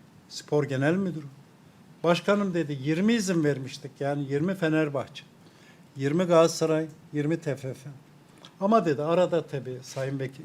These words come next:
Dedim, "Hiç problem değil. Gelebilir."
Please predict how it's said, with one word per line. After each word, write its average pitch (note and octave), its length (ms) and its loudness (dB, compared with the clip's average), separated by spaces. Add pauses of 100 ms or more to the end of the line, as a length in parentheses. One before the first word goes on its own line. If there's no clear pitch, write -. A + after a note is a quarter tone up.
Dedim, G3+ 260 -2
"Hiç G#3 160 -6
problem D3 280 -2
değil. - 520 -18 (280)
Gelebilir." F#3 560 2